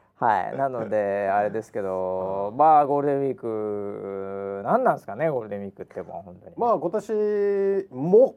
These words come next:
Speaker 2: ですけどね、
Speaker 1: ええ、ええ。
Speaker 2: あの、雰囲気的には、ええ、ね、
Speaker 1: まあ、
Speaker 2: あんまり。
Speaker 1: 自粛モード的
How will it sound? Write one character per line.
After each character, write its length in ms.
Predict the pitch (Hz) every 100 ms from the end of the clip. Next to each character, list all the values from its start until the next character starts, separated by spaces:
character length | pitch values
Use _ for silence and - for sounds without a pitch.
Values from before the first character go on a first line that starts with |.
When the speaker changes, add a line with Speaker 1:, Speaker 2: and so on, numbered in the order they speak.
| -
Speaker 2:
で 160 | 107
す 140 | - -
け 120 | 87
ど 140 | 80
ね、 100 | 110
Speaker 1:
え 240 | 139 123 98
え、 60 | 95 92
え 0 |
え。 20 |
Speaker 2:
あ 40 | 120
の、 440 | 113 113 107 101
雰 260 | 110 120 117
囲 60 | 110
気 80 |
的 220 | - 117 180
に 120 | 202
は、 240 | 139 73 _ _ _ _ _ -
え 840 | 90 87 85 85 82 80 160 - -
え、 40 | 151
ね、 60 |
Speaker 1:
ま 140 | 196 254
あ、 20 |
Speaker 2:
あ 20 |
ん 20 | 175
ま 20 |
り。 60 | 180
Speaker 1:
自 120 | 196
粛 140 | -
モ 160 | 247 240
ー 40 |
ド 100 | 220
的 120 | 196